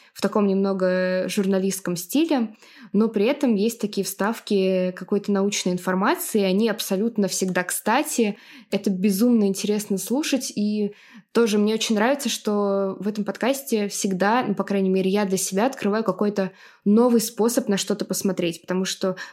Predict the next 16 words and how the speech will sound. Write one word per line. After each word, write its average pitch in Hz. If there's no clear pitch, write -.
мне 202
кажется, 226
что 208
очень 208
много 196
подкастов, -
по 180
моим 185
ощущениям, 180
которые 185
я 185
слушаю, 247
я 208
понимаю, 208
что -
типа, -